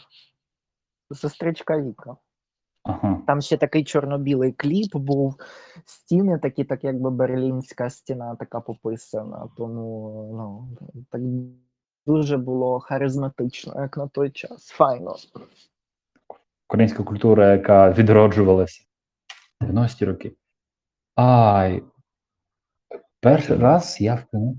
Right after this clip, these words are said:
Speaker 2: побував якраз, якраз тоді, наприкінці дев'яностих, мені було п'ять років, чотири чи п'ять років, ми тоді відпочивали в Євпаторії.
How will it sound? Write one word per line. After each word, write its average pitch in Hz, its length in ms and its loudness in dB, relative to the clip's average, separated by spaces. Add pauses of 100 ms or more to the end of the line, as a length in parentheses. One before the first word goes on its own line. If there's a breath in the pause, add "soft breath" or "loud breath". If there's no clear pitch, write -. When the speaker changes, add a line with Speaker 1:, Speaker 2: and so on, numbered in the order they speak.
Speaker 2:
побував 107 520 -2 (1300)
якраз, 135 460 0
якраз - 300 -6
тоді, 120 180 2
наприкінці 107 420 0
дев'яностих, 107 600 2
мені 107 180 0
було 110 340 0 (840)
п'ять 98 440 0
років, 87 480 -8 (480)
чотири 117 420 0
чи - 120 -6
п'ять 104 300 4
років, 131 300 2
ми 104 100 2
тоді 107 180 0
відпочивали 107 420 -2
в 101 60 -2
Євпаторії. 104 680 -4